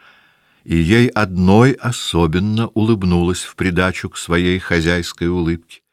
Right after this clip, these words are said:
Глядя на неё, хозяйка вспомнила, может быть, и своё золотое, невозвратное девичье время, и свой первый бал. Хозяин тоже проводил глазами Наташу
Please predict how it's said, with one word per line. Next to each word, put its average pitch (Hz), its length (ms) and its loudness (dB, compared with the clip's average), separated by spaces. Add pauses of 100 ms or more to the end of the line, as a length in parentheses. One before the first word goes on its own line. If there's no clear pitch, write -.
(760)
Глядя 85 460 -2
на 76 120 -2
неё, 67 280 -4
хозяйка 78 560 -4
вспомнила, 104 600 -4
может 101 300 -4
быть, 95 280 -4 (420)
и 78 180 -4
своё 92 520 0
золотое, 80 720 0
невозвратное 71 880 -2
девичье 76 580 -2
время, 104 480 0 (420)
и - 120 -8
свой 104 440 -2
первый 110 480 -4
бал. 92 400 -6 (1500)
Хозяин 85 500 0
тоже 80 360 -2
проводил 117 500 -2
глазами 71 480 -2
Наташу 80 760 -4